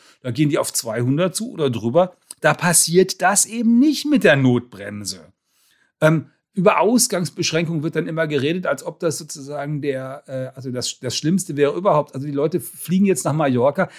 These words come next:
da gibt's Ausgangsbeschränkungen. Da dürfen die Leute eben abends nicht unterwegs sein.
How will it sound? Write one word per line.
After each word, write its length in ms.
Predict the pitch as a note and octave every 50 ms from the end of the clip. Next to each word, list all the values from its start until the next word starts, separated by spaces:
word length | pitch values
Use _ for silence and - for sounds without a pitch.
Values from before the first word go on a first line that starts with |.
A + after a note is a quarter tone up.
| - - _ -
da 180 | D#3+ D#3+ F3
gibt's 380 | D3+ E3 B3 A3+ - - - -
Ausgangsbeschränkungen. 1200 | - D3 D3 C#3 C3 - A#2+ A2 - - B2+ A#2+ - - - - C3+ B2 - - G2+ F#2+ F#2 - _ - - _ -
Da 160 | C3+ C3+ C3+
dürfen 320 | C3 F3 G3+ F#3+ F#3+ - -
die 100 | F3+ E3
Leute 320 | C#3 C#3+ D3 D#3 - -
eben 220 | - D3 D3+ D#3+ E3
abends 460 | C#3+ C#3 D3 E3 F#3 F#3+ - - -
nicht 300 | E3 F3+ A#3 B3+ B3+ A#3
unterwegs 600 | F#3+ E3 E3 D#3 C3 A#2+ A2+ A2 G#2 G#2 - -
sein. 320 | - G#2 F#2+ F#2+ G2+ G#2+